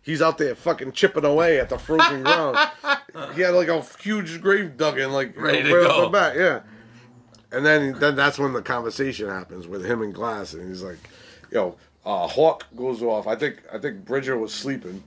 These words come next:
Speaker 1: Hawk goes off to do some fishing, like he was setting up, like, some fishing line or something, and, and just, uh, um, jeez, Fitzgerald just standing there, he's like, starts,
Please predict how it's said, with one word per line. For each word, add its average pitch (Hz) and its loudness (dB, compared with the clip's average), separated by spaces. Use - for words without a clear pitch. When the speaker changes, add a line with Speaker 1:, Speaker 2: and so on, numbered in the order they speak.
Speaker 1:
Hawk 139 2
goes 143 -2
off 131 2
to 110 -14
do 117 -8
some 92 -12
fishing, 101 -8
like 90 -12
he 95 -10
was 101 -10
setting 101 -4
up, 107 -6
like, 107 -8
some 85 -14
fishing 120 -6
line 95 -8
or 85 -10
something, 90 -14
and, - -6
and 113 -8
just, 113 -10
uh, 101 -2
um, 85 -8
jeez, 87 -18
Fitzgerald 139 2
just - -8
standing 127 0
there, 113 -4
he's 110 -6
like, 110 -6
starts, - -10